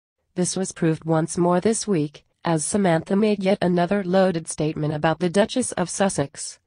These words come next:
particularly in reference to the leaking of a personal letter from Meghan to her father, the publication of which is said to have left Meghan heartbroken. Appearing on Channel five documentary Meghan and the Markles,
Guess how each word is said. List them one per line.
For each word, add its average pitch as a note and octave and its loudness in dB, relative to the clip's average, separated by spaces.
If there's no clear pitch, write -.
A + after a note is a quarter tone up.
particularly G#3 0
in E3 0
reference E3 0
to F#3+ -6
the F#3+ -2
leaking G#3 0
of F3 0
a E3 0
personal F3 0
letter E3 2
from E3+ -2
Meghan D#3+ -2
to F3+ -6
her F3 0
father, A#3 0
the B3 -2
publication F3 0
of E3 -6
which G3+ 0
is F3+ 0
said D#3+ -8
to F#3+ -2
have E3 0
left E3+ 0
Meghan E3 0
heartbroken. E3 -2
Appearing D#3+ 0
on E3+ -2
Channel C#3+ -2
five D#3 -2
documentary F#3+ 2
Meghan G3 0
and F3+ 0
the E3+ 6
Markles, E3 0